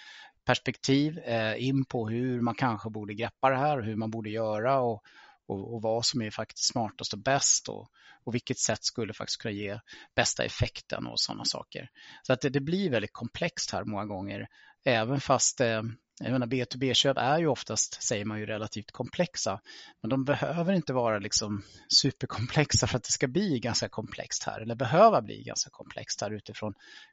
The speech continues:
kundens, liksom, perspektiv. Eh, när de sitter och grubblar på det här.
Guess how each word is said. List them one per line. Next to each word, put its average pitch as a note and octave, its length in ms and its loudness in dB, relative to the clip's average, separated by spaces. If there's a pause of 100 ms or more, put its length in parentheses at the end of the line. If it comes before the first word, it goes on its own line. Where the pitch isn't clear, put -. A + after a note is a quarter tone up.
kundens, F3+ 480 2
liksom, - 240 -6
perspektiv. - 640 -10 (1080)
Eh, G2+ 320 0
när G2+ 140 -2
de D#3 220 2
sitter - 260 0
och G#2 80 -6
grubblar G#2+ 300 -6
på - 140 -10
det - 100 -10
här. F2+ 120 -8